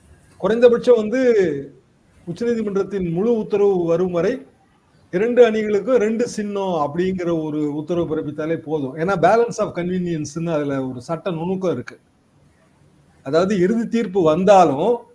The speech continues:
நிவாரணமே கிடைச்சாலும் அந்த நிவாரணத்தால் பயன் இல்ல, ஏற்கனவே வந்து தீர்க்க முடியாத நஷ்டம் ஏற்பட்டுரும் ஒரு தரப்புக்கு. எனவே ரெண்டு தரப்புக்கும் வசதியான சமநிலை நிலவணும், balance of convenience.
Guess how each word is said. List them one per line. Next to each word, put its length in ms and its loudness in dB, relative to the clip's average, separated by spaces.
நிவாரணமே 540 6
கிடைச்சாலும் 720 0
அந்த 220 0
நிவாரணத்தால் 680 2
பயன் 300 2
இல்ல, 200 -2
ஏற்கனவே 540 2
வந்து 280 -2
தீர்க்க 300 2
முடியாத 440 4
நஷ்டம் 440 0
ஏற்பட்டுரும் 540 -2
ஒரு 120 -4
தரப்புக்கு. 540 -6
எனவே 280 4
ரெண்டு 300 0
தரப்புக்கும் 540 -2
வசதியான 520 0
சமநிலை 640 -2
நிலவணும், 600 -4
balance 340 2
of 160 -2
convenience. 600 -6